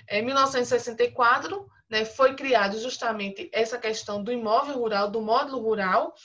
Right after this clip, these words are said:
e define algumas características, né? É, o módulo rural é a propriedade familiar ou imóvel rural. Um exemplo, eu tenho um sítio, digamos assim, é, Jéssica tem um sítio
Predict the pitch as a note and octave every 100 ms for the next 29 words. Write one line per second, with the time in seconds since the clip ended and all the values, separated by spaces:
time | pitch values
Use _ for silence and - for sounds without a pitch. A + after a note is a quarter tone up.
0 | - - - - D4+ E4 F4 - D4+ C#4+
1 | D4+ A4 - C#4 D4+ B3+ D4 D4+ D4+ D4
2 | C#4+ F4 F4 A3 - - F3+ F3 A#3 G4
3 | G4+ - - - - - A#3+ B3 B3+ D4+
4 | D4+ E4+ F#4 F4+ F4+ E4 A#3+ F#3+ F#3 -
5 | C4 C#4 C#4 C4+ C#4+ C4 C4 C4+ - D4+
6 | C#4+ C4+ B3 A#3 - C#4 C#4+ C#4+ B3 C4+
7 | C4+ C#4+ D#4+ D4+ F#3+ F3 G3 G3+ G3+ F#3+
8 | A3+ A3+ B3+ D#4 E4+ - B3 C4+ G4+ A4
9 | - _ - A3 A3 G#3+ A3 A3 A3 A3+
10 | G3 F3 _ _ _ _ G3 G#3 G#3+ G#3+
11 | G#3 G#3 G3+ G3 G3 _ - A3 C4 D4+
12 | C#4 C4+ C#4 F4+ - D#4 E4+ F4